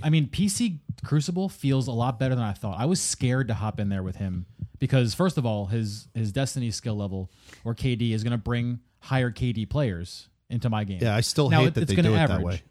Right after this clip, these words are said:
Speaker 1: So he's gonna be killing people that are easier for him to kill because of my lower K D, right? It's gonna average out in the middle.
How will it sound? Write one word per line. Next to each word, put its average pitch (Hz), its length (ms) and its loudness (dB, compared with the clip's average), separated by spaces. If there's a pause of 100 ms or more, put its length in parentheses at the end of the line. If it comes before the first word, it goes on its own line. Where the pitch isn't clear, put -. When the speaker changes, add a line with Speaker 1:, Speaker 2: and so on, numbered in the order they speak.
(100)
Speaker 1:
So 120 300 0
he's 135 240 0
gonna 143 140 0
be 110 240 -4 (560)
killing 131 220 0
people 117 200 -2
that 107 100 -2
are 104 100 -2
easier 131 360 0
for 101 120 -6
him 104 140 -2
to 101 60 -6
kill 95 280 -4
because 101 300 -6
of 95 60 -4
my 98 120 -2
lower 120 280 0
K 98 200 -8
D, 87 160 -10
right? 92 200 -10 (100)
It's 117 140 -8
gonna 110 160 -6
average 101 300 -6
out 101 120 -6
in 92 80 -8
the 95 60 -6
middle. 98 280 -6